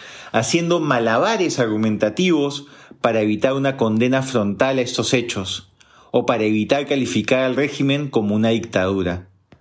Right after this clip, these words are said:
Lo más desconcertante es que son personas que suelen tener convicciones democráticas claras dentro del Perú, que critican sin ambajes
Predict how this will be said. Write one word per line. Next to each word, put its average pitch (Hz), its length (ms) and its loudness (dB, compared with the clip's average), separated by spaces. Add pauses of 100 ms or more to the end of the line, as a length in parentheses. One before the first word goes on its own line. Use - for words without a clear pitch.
(840)
Lo 127 220 4
más 170 280 0
desconcertante 120 1040 -2 (260)
es 139 140 -6
que 175 80 0
son 160 200 0
personas 175 400 0
que 120 140 0
suelen 196 460 0
tener 143 260 0
convicciones 160 640 0
democráticas 151 800 -2
claras 165 420 0
dentro 117 320 2
del 110 140 0
Perú, 101 420 0 (480)
que 127 120 0
critican 175 580 0
sin 143 240 0
ambajes 110 840 -2